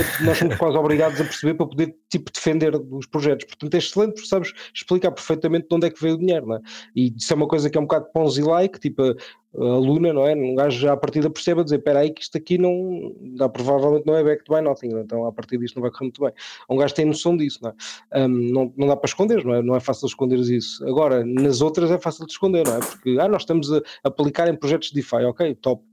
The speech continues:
Speaker 1: porreiro. Eu não tenho de dizer muito mais informação que isto se eu não quiser, portanto,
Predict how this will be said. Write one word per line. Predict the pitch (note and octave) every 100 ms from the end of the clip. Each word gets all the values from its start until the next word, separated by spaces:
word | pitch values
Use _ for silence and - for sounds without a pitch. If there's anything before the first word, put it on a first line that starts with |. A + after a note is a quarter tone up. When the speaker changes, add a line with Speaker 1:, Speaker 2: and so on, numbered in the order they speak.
| -
Speaker 1:
porreiro. | C3+ B2 - - -
Eu | B2+
não | B2+
tenho | C#3
de | C3
dizer | C3+
muito | C3+ C3 B2+ C3+ C3
mais | C3
informação | B2 C3+ C3 C3
que | A#2+
isto | B2 -
se |
eu | C3
não |
quiser, | A#2+ C#3 C3
portanto, | - - A2 G#2